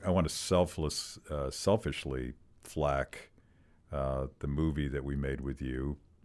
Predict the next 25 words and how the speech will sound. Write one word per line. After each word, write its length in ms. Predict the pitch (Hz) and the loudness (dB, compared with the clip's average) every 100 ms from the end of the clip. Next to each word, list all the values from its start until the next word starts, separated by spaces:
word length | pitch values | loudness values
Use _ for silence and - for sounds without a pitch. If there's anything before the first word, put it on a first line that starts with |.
| 73 | -6
um, 220 | 65 65 - | -4 -6 0
called 260 | 90 87 | 4 4
Off 180 | 69 69 | 4 0
the 100 | - | -2
Grid 420 | 67 69 65 67 71 - - - - - | -4 -2 0 -2 -6 -16 -20 -20 -16 -4
with 140 | 76 | -2
Thomas 360 | - 73 71 - | 0 0 0 0
Massey. 520 | 73 76 - 73 71 | 2 2 0 0 0
And, 200 | 69 73 | 0 0
and 140 | 76 | 4
you, 120 | 87 92 | 4 6
you 120 | 92 | 4
probably 240 | 95 104 82 | 8 8 10
don't 180 | 82 78 | 6 6
even 160 | 71 | 6
know 140 | 82 101 | 10 10
this 220 | 80 - | 10 6
part, 360 | - 73 69 | 2 0 0
but 160 | - 69 | -2 -2
when 200 | 76 78 | 0 2
we, 220 | 76 76 | 4 2
when 200 | 76 80 | 2 2
we 120 | 78 | 2
had 180 | 76 82 | 6 6
a, 440 | 78 78 - 85 | 6 4 0 -6